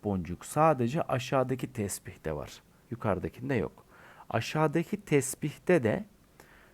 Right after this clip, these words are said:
e, bir şekilde ik-, üç tane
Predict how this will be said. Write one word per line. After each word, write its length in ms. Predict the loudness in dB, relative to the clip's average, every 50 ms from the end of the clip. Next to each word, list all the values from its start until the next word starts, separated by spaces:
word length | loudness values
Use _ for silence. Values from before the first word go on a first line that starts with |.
| _ _ _ -2
e, 500 | 0 2 4 4 4 4 4 4 2 0 -2 -4
bir 500 | -8 -8 -6 0 2 4 4 4 2 -4 -14 -20 _ _ _ _ _ -16
şekilde 760 | -12 -2 0 0 0 0 0 0 0 4 6 6 6 6 4 0 -6
ik-, 200 | -8 -8 -10 -6 -4
üç 240 | -4 -4 -4 -6 0
tane 460 | 2 4 4 6 4 4 2 2